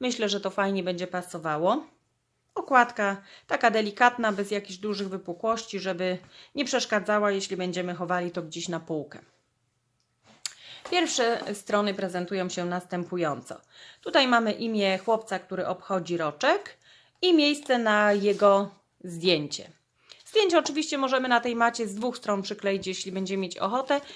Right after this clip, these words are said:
Główne jednak, y, wydaje mi się, że, mm, powinno być tutaj i powinno być właśnie, y, chłopca Adama. Na tej stronie mamy napis: „Mam już roczek”. To się oczywiście otwiera, mamy tutaj miejsce na dwa zdjęcia.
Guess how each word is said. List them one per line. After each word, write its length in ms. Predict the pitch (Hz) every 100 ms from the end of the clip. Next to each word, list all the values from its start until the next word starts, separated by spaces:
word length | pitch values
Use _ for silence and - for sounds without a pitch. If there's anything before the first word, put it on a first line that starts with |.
| - 262
Główne 400 | 302 330 294 254
jednak, 440 | 240 233 220 226
y, 160 | 202 190
wydaje 360 | 202 220 214
mi 80 | 208
się, 140 | 202
że, 320 | 185 185 185 180 _ _ -
mm, 140 | 185
powinno 400 | 190 185 190 170
być 240 | 151 -
tutaj 360 | - 359 330 269
i 40 |
powinno 380 | 247 220 220 214
być 160 | 180 175
właśnie, 480 | 185 190 - 185 180 - - - - -
y, 320 | 202 196 185
chłopca 600 | 185 185 165 - 202 220 233 -
Adama. 440 | 196 170 139 - - - - _ - _ _ _ _ _ _ - 415
Na 120 | 403
tej 260 | 359 302 - 269 233
stronie 400 | - 277 269 254
mamy 220 | 240 226
napis: 420 | 226 220 208 -
„Mam 220 | 214 202
już 160 | 185 -
roczek”. 600 | 214 240 330 359 403 - _ _ _
To 120 | 427
się 160 | 330 269
oczywiście 460 | 254 233 220 214 196
otwiera, 360 | 196 294 269
mamy 260 | 226 208 196
tutaj 280 | 202 185 185
miejsce 380 | 190 196 185
na 180 | 175 170
dwa 300 | 160 160 180
zdjęcia. 600 | 165 175 247 254 247 214